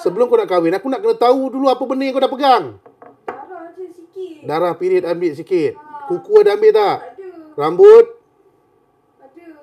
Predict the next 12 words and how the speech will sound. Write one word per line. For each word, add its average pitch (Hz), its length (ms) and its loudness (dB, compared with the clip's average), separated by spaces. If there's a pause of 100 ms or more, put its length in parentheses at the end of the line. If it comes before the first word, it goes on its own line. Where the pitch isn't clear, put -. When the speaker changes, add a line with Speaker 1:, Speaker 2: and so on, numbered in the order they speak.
(140)
Speaker 1:
Rambut 359 320 -4
tu 392 80 -2
kau 403 80 0
potong 403 320 0
ke 415 80 6
dia 415 80 8
bagi? 403 300 0 (3750)
Kau 143 160 -6
potong 160 320 -4
ke 175 80 -2
dia 165 80 -2
bagi? 160 480 -6